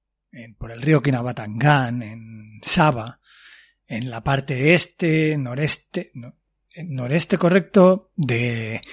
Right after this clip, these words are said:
de la isla de Borneo, en la zona malaya, un chico de Madrid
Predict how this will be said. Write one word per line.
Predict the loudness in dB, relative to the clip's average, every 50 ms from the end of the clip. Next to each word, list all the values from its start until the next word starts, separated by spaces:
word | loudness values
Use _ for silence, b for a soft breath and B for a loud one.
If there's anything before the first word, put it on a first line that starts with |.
| B B B B B
de | 4 6
la | 8 8
isla | 6 8 8 8 8
de | 8
Borneo, | 6 6 6 8 8 10 10 8 8 8 6
en | 4 4
la | 2 0
zona | 2 4 4 4
malaya, | 4 2 2 4 4 4 6 6 4 4 2 -2 _ _ _ B B B B B B B B B B B B B B _ _
un | 4 4 4
chico | 4 2 0 2 4 4 4 4 0 -6 _ _
de | 0 0 0 0
Madrid | 0 0 0 0 0 -2 -2